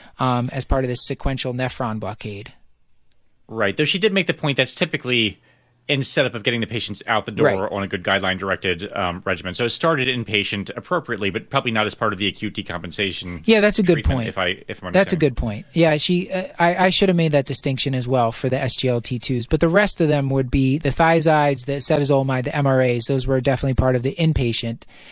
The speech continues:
Speaker 1: And then, Paul, what's the, the big gun one? I have not seen this done in the wild. I, I
Speaker 2: <laughs>
Speaker 1: only just learned about this when reviewing for Neph Madness, this hyperdiuresis, Paul. What is that about? And have you seen it done?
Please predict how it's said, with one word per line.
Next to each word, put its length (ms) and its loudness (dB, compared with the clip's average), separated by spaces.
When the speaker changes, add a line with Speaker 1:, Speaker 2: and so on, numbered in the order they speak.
Speaker 1:
And 80 2
then, 140 2
Paul, 260 4
what's 240 0
the, 320 2
the 120 6
big 380 4
gun 260 2
one? 300 0
I 220 4
have 200 2
not 240 2
seen 240 2
this 160 4
done 220 2
in 80 2
the 80 4
wild. 480 4
I, 200 4
I 160 6
Speaker 2:
<laughs> 20 2
Speaker 1:
only 280 4
just 220 4
learned 220 6
about 200 4
this 220 0
when 100 2
reviewing 400 4
for 160 -2
Neph 240 -2
Madness, 460 0
this 200 -2
hyperdiuresis, 1300 2
Paul. 460 -2
What 140 4
is 140 4
that 240 4
about? 380 0
And 140 0
have 200 2
you 160 6
seen 320 4
it 80 2
done? 340 2